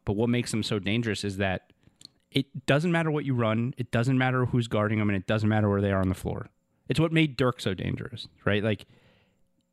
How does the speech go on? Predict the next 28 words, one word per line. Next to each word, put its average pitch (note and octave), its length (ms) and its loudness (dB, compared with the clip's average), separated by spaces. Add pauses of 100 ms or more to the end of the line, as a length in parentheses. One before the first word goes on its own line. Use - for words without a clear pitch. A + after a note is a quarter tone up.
(160)
they B2+ 200 2
can B2 240 2
score A#2+ 240 -2
from G#2 140 -2
anywhere F2 360 0
because G2 320 -4
they're F#2 140 0
so G#2+ 240 0
big G2+ 440 -2
and F#2+ 220 0
their F#2 100 0
shots F2 400 -4
are F2 40 -4
s-, - 200 -6
I B2 40 -2
mean, G#2+ 260 0 (240)
they A#2 140 0
can A#2 100 -2
shoot A#2+ 300 -2
it B2 100 0
and G2+ 80 -2
they're G2 80 0
just G2 240 -2
so G#2 180 0
big F#2 220 0
and F2+ 100 2
long. F2 280 -2 (960)
And G2+ 640 2